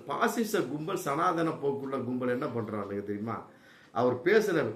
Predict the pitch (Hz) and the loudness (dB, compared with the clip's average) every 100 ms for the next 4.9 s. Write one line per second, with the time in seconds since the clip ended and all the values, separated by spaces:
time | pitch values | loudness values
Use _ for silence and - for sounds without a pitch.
0 | - - - 170 156 147 135 170 190 165 | -8 -4 2 2 2 0 0 2 2 2
1 | 120 165 160 127 107 160 156 139 139 151 | 2 0 0 -2 -2 -4 -4 0 0 0
2 | 170 143 - 135 156 139 123 110 107 - | 0 0 0 -2 -2 -2 -2 -2 -4 -2
3 | 113 101 - - - 175 170 170 170 143 | -4 -4 -8 -12 -4 -2 2 4 6 6
4 | 151 160 170 160 143 127 123 120 135 | 4 4 4 4 4 2 0 0 -2